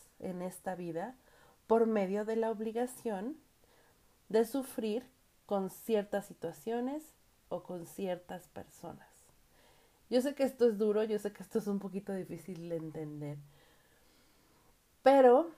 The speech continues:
simplemente vamos a, a, ahorita vamos de hecho a hacer una meditación para poder pedir al Creador que nos libere de esas obligaciones, aunque en este momento no estés consciente de ciertas obligaciones que tienes,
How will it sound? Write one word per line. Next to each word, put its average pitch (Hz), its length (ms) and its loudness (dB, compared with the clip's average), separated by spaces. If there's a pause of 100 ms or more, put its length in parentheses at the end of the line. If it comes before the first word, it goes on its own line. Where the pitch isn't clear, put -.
(460)
simplemente 262 680 0
vamos 240 380 0
a, 180 420 0
a, 175 60 -6 (360)
ahorita 220 280 2
vamos 208 280 2
de 185 80 0
hecho 180 180 -6
a - 20 -6
hacer 185 180 -4
una 185 160 -8
meditación 165 560 -8
para 175 220 -6
poder 170 280 -4
pedir 175 260 -8
al 170 160 -6
Creador 170 420 -8 (300)
que 208 100 -6
nos 202 180 -4
libere 202 520 -4
de 196 140 -4
esas 190 340 -6
obligaciones, 175 760 -12
aunque 202 260 -8
en 214 100 -6
este 220 200 -8
momento 202 400 -6
no 196 200 -8
estés 190 380 -12
consciente 180 720 -14 (380)
de 185 100 -10
ciertas 196 420 -6
obligaciones 175 800 -12
que 165 120 -12
tienes, 180 560 -16